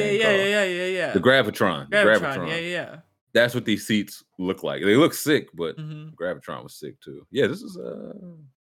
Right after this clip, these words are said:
Speaker 1: it's a good look, man. Yeah, good looking locker room. I read a thing now, like, the people that have to set up all this stuff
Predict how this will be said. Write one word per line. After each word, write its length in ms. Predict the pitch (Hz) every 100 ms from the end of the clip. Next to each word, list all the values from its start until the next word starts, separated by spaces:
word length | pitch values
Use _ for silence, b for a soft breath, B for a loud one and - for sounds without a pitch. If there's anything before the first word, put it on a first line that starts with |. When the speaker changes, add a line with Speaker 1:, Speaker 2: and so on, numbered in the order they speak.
| _ _ _ _ _ _ _ _ _ _
Speaker 1:
it's 80 | -
a 40 |
good 120 | 165
look, 160 | 247 269
man. 300 | 240 285 233
Yeah, 200 | - 330
good 180 | 156 220
looking 200 | 285 226
locker 300 | 226 302 196
room. 280 | 131 87 76
I 80 | 87
read 140 | 190
a 80 | 165
thing 260 | 160 175 151
now, 180 | 170 151
like, 200 | 113 107
the 240 | 98 92 - _ _ _ _ _ _
people 260 | 170 175 165
that 120 | 135
have 160 | 123 131
to 100 | 104
set 220 | - 117
up 120 | 107
all 180 | 107 104
this 160 | 95 -
stuff 240 | 98 95